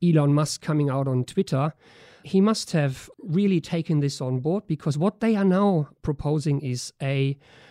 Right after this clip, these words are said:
expansion of the Snowy Mountains scheme with pumped hydro by two thousand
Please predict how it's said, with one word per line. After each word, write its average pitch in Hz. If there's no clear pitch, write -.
expansion 190
of 143
the 143
Snowy 143
Mountains 135
scheme 202
with 156
pumped 143
hydro 147
by 147
two 233
thousand 147